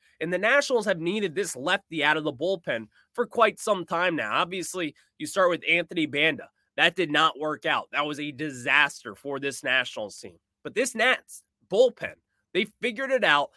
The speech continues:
They've started to put together some really solid performances, and I'm really impressed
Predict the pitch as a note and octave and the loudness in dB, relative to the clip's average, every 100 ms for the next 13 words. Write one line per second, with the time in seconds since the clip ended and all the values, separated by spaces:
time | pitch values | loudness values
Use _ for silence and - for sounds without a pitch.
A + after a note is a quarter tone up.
0 | _ _ D#3 - F#3+ F#3+ E3 G#3 G#3 F#3 | _ _ -8 -2 -2 -2 -4 -6 -4 -2
1 | F#3 F3+ F3+ C3+ D3+ F3+ A3+ G3+ A3 F#3 | 0 -2 -4 -4 -2 -2 -2 -2 0 0
2 | F#3+ - C3 G#3 A3+ G3+ D3 C#3 D#3 G3 | 0 -2 -10 -4 -4 -4 -10 -6 -2 -2
3 | F3 G3 C#4 C#4 A3 F#3 D#3 F#3+ D#3+ - | -2 -4 2 2 2 -2 0 0 0 -2